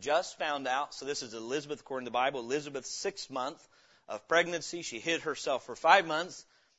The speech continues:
And then in the sixth month of her pregnancy, Mary found out that she would deliver the Lord Jesus Christ. And it is not by accident that God led Mary to visit Elizabeth. Uh,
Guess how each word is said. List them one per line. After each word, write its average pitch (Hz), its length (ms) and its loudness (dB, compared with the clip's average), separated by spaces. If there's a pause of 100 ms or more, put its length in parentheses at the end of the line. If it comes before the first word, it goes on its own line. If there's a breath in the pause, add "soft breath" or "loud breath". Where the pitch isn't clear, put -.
(120)
And 113 120 -10
then 139 220 -4
in 196 240 0
the 208 100 0
sixth - 400 -4
month 156 280 0
of 127 140 -6
her 220 200 4
pregnancy, 117 640 -2
Mary 147 500 -2
found 127 320 -2
out 135 160 0
that 120 100 -10
she 185 280 -4
would 127 180 -8
deliver 127 460 -2 (400 soft breath)
the 123 80 -6
Lord 147 300 2
Jesus 127 420 -4
Christ. 190 580 -2 (420 soft breath)
And 127 160 -6
it 135 140 -4
is 120 160 -6
not 160 300 2
by 160 140 6
accident 156 640 0
that 120 160 -10
God 135 280 2
led 135 240 0
Mary 147 360 0
to 147 140 -8
visit 123 280 -6
Elizabeth. 170 580 -2 (480 soft breath)
Uh, 117 280 -2